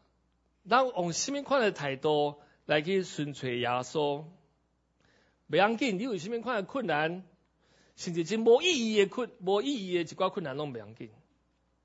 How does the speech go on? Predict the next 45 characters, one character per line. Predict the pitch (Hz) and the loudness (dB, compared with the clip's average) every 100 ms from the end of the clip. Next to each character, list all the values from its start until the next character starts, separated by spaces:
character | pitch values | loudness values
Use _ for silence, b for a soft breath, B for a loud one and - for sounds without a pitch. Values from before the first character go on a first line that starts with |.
| _ _ _ _ _ _ | _ _ _ _ _ _
耶 | 135 | 0
稣 | 139 175 170 | 0 0 -4
基 | 135 | -4
督 | 135 | -4
要 | 139 | -4
接 | 143 | -4
纳 | 135 110 | -8 -8
咱。 | 113 113 b b | -14 -16 b b
这 | - 349 | 0 2
个 | 294 | 4
福 | 208 | 2
音 | 196 190 | 2 4
人 | 170 175 | 4 4
是 | 165 | -2
什 | - - | -4 -4
么 | 339 | -4
款 | 330 311 262 | 2 4 4
的 | 220 | 2
信 | - 240 202 | 0 -2 -2
心 | 220 214 | -4 -4
和 | 156 | -4
主 | 139 - 190 | -6 -4 0
来 | 151 139 | 2 2
接 | 139 165 | 0 -2
纳 | 127 | -2
的？ | 110 - b b b _ | -8 -14 b b b _
伫 | 190 | 2
我 | 262 | 6
的 | 277 | 8
outline | 254 254 269 262 247 | 8 6 8 6 4
内 | 156 | 2
面， | 131 131 135 | -2 -6 -4
伫 | 143 | -2
我 | 202 | 2
的 | 285 | 0
引 | 226 240 | 0 -6
述 | 202 | -2
outline | 175 | 0
内 | 190 170 | 2 2
面， | |
我 | 170 | 0
写 | 185 180 | -2 -2
讲 | 185 170 | -4 -6
是 | 131 135 | -10 -8
有 | 143 | -10